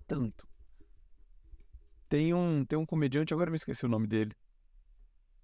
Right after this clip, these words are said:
Ele falou assim, "Ah, eu sou engenheiro." E daí eu, e, e, e ele falou assim, "Todo mundo que trabalha em engenharia não é engenheiro.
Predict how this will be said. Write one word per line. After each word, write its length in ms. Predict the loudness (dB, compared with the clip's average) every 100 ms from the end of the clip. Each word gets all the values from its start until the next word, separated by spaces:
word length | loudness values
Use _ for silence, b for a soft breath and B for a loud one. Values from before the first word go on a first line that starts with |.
| -20 _ _ _ -20 -20 -10
Ele 100 | -2
falou 140 | 2
assim, 180 | 4 4
"Ah, 160 | 4 4
eu 80 | 2
sou 140 | 2
engenheiro." 840 | 2 2 4 4 4 2 0 -4 -8 _ -20 _ -20 -6
E 120 | 0
daí 180 | 2 4
eu, 140 | 4 2
e, 460 | 0 -2 0 2
e, 80 | 0 2
e 20 | 2
ele 140 | 2
falou 160 | 4 4
assim, 180 | 2 0 B B
"Todo 300 | 2 2 4
mundo 180 | 4 2
que 120 | 2
trabalha 280 | 2 2 2
em 40 |
engenharia 440 | 2 2 2 2 4
não 140 | 4
é 60 | 2
engenheiro. 360 | 2 0 -4